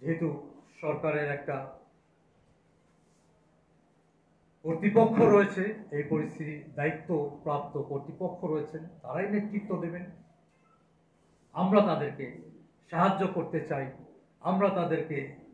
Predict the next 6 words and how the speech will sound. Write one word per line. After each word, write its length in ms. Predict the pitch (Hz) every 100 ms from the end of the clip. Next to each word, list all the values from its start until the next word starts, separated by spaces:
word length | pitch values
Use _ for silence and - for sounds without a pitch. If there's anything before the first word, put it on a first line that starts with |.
| - _ -
সহযোগিতা 680 | 156 185 208 247 240 220 - 147
করতে 240 | 143 143 -
চাই। 160 | 131 113 - - _ _ _ -
আমরা 340 | 151 170 170 151 147 - - - - 143
একটা 200 | - 135 - - - - - - - -
সুন্দর 380 | - 269 254 240